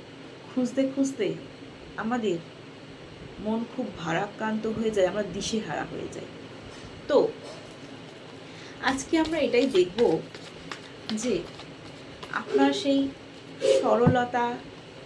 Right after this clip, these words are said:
এবং নিঃস্বার্থ ভালোবাসার জন্যই কি সে আপনাকে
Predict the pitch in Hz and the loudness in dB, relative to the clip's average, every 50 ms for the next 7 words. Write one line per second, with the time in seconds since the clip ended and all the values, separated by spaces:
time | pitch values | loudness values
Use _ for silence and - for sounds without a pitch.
0 | - - - - - - - 220 240 233 233 220 226 240 240 - - - 269 247 | -14 -14 -14 -14 -10 -4 0 0 2 2 2 4 4 2 2 2 0 0 0 0
1 | 247 - - - 269 226 - - 170 170 170 185 196 214 208 202 - - 170 - | 0 -2 0 0 0 0 0 -2 -4 0 2 2 2 2 0 -4 -4 -2 -2 -2
2 | - - - - - - - - - - - - - - - - - - - - | -2 -2 -6 -12 -14 -6 -6 -6 -6 -6 -10 -12 -12 -12 -12 -12 -12 -12 -10 -10
3 | 180 175 - 202 208 208 226 240 247 262 269 269 - - 208 175 170 - - - | -2 2 2 2 4 2 2 2 2 2 2 0 0 -2 -4 -4 -6 -8 -10 -12
4 | - - - - - - - - - - - - 220 214 214 196 185 185 190 101 | -14 -14 -14 -14 -12 -12 -12 -12 -8 -8 -2 0 2 2 2 2 0 -2 -4 -8
5 | 208 214 - - | -8 -8 -8 -8